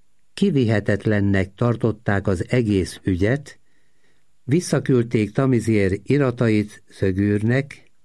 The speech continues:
aki lemondóan és a sok kellemetlenségtől megtörten adta vissza a terveket Tamisiernek azzal, hogy ez a mi vágyunk csupán, a mi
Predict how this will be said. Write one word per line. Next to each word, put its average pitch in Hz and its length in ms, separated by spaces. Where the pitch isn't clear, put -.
aki 131 500
lemondóan 101 1000
és 123 120
a 110 80
sok 175 400
kellemetlenségtől 117 1200
megtörten 104 760
adta 123 360
vissza 104 300
a 92 80
terveket 110 680
Tamisiernek 104 960
azzal, 123 640
hogy 110 280
ez 135 340
a 120 280
mi 139 240
vágyunk 117 600
csupán, 104 680
a 113 100
mi 110 240